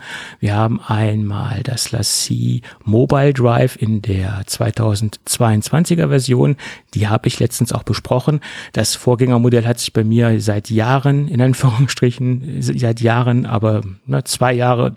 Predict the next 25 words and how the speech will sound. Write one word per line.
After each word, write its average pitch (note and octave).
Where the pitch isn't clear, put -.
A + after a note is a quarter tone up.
oder -
drei C3
Jahre C3
sind B2
es A#2
jetzt A#2
schon, A#2+
als, -
äh, G#2
als -
Dauerlösung E3
bewährt C3+
und A#2+
als B2+
stabile D3
Dauerlösung C#3+
bewährt. B2+
Da G#2
hatten A2
wir G#2+
auch -
schon B2
darüber, B2
äh, A#2+
berichtet. A#2+